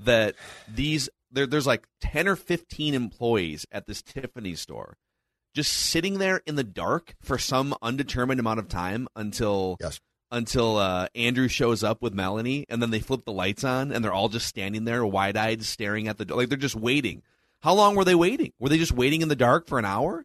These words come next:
Speaker 1: just staring ahead until the lights come on? It, it's super weird. And wouldn't you feel uncomfortable if you're here? You're like, "Wait a second. Eh, I mean, yeah, I get that I'm, like, a New York fashion designer, but I'm also from Alabama. I don't really know if I need all this glitz." Sort of weird.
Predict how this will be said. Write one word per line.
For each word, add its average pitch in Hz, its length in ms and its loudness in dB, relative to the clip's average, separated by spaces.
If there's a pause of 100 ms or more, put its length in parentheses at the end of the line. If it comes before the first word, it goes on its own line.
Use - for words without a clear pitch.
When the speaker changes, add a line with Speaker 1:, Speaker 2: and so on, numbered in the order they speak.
Speaker 1:
just 139 160 -4
staring 147 400 0
ahead 117 380 -2 (280)
until 151 200 0
the 135 80 2
lights 120 260 2
come 214 160 -4
on? 226 240 -4
It, 175 160 0
it's 170 140 -6
super 220 420 -4
weird. 139 380 -4 (340)
And 151 100 0
wouldn't 220 200 4
you 320 40 2
feel 392 200 4
uncomfortable 196 520 0
if - 120 -2
you're 226 100 2
here? 170 240 0
You're 175 100 -2
like, 151 140 0
"Wait 359 140 0
a - 40 0
second. 131 300 -6
Eh, 196 260 -4
I - 60 -10
mean, 165 260 -8 (640)
yeah, - 160 -2
I 160 60 2
get 214 160 2
that 175 80 -2
I'm, 147 140 4
like, 135 140 2
a 120 40 2
New 135 120 2
York 143 180 4
fashion 165 340 0
designer, 110 320 0
but 131 80 -2
I'm 339 80 -2
also 415 220 2
from 220 180 -2
Alabama. 156 540 0
I 95 160 -2
don't 175 160 -2
really 170 100 0
know 160 160 2
if 139 60 2
I 135 100 0
need 127 160 0
all 147 240 4
this 98 220 -6
glitz." - 460 -14 (100)
Sort - 240 -4
of 120 40 -2
weird. 120 320 -2